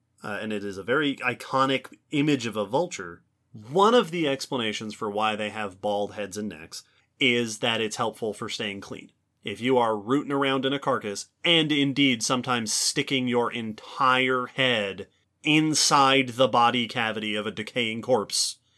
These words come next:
being covered in feathers is a breeding ground for bacteria and infection and stuff. So not having feathers can help that part of the body stay clean. I've also seen it pointed out that, going back to the energy efficient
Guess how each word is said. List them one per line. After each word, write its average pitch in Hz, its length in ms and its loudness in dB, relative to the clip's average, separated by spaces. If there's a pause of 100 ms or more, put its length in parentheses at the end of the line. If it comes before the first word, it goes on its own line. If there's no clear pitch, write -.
(160)
being 170 220 6
covered 175 280 4
in 139 140 2
feathers 120 600 -2 (100)
is 110 260 -4
a 113 120 -6 (400)
breeding 135 480 4
ground 98 420 -2
for 95 340 -6
bacteria 131 760 2
and 98 160 -6
infection 101 520 -8
and 98 180 -12
stuff. 95 440 -10 (260)
So - 200 -2
not 127 560 2
having 120 380 0
feathers 92 680 -8 (280)
can 127 160 -4
help 113 420 -4
that 110 300 -4
part 113 240 -4
of 101 40 -12
the 101 80 -8
body 101 300 -6
stay 113 240 -6
clean. 90 400 -16 (380)
I've 165 240 2
also 277 360 2
seen 143 240 -2
it 107 140 -8
pointed 110 340 -8
out 92 360 -10
that, 113 240 -4
going 123 280 0
back 120 240 -2
to 131 100 -4
the 117 180 -8
energy 117 440 -6
efficient 135 460 -2